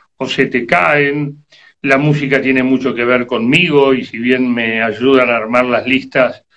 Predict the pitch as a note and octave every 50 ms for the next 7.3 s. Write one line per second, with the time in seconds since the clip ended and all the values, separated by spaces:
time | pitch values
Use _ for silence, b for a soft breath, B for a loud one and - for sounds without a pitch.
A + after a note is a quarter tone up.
0 | b b b b b b b - C3+ A2 F#2+ - - A#2+ A2 G#2 A#2+ A2+ - -
1 | C3+ B2+ B2 A#2+ A#2+ A2+ A2+ A2 G#2 - - C#3+ B2+ A#2+ A#2 A2+ A#2 - - A#2+
2 | A2 A2 A#2+ B2 B2 C3 B2 A#2+ A#2 A2 G#2+ - - - C3 B2 A#2+ A2+ A2+ A#2
3 | B2+ C3+ B2+ B2+ - C3+ A#2+ - - A2+ G#2+ A2+ A#2 A2+ A2+ A2 A2 A2 - E3+
4 | E3+ E3+ - - - - - - _ B B B B B B B B B B B
5 | B B _ _ _ _ - C#3+ C#3 C3+ C3 - D#3+ D#3 D#3 D#3 D3+ D3+ D#3 D3
6 | C#3+ C#3+ C#3 C#3 C3+ C3 C3 B2 A#2+ A#2+ A#2 A#2+ - - C3 B2+ B2 B2 A#2+ A#2
7 | A#2+ A#2 A#2 A2+ A2